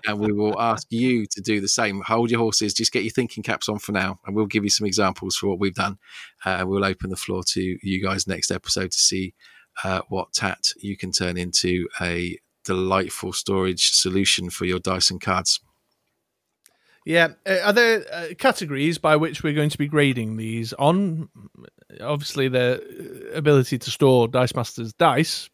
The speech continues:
Speaker 2: but, I mean, do, do I need to make it look pretty, for example, or?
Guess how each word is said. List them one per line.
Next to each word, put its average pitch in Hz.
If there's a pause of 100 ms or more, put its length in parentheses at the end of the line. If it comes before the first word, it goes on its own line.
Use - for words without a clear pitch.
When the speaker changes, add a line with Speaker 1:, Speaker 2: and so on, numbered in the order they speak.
Speaker 2:
but, 127 (920)
I 123
mean, 123
do, 117
do 123
I -
need 117
to -
make 113
it 101
look 104
pretty, 208 (120)
for 170
example, 180
or? 107